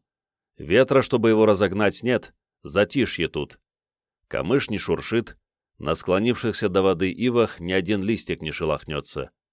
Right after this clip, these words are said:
Чайки в испуге скрылись, птицы на берегу чирикать перестали и тоже попрятались.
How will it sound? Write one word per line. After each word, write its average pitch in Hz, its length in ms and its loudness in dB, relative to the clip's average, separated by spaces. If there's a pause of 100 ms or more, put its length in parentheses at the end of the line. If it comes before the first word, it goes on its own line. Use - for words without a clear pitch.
(580)
Чайки 95 420 2
в 101 100 4
испуге 101 380 -2
скрылись, 98 580 -2 (320)
птицы 113 380 -2
на 110 140 0
берегу 104 340 2
чирикать 95 500 -2
перестали 98 720 -2 (300)
и 80 120 -10
тоже 95 300 0
попрятались. 101 760 2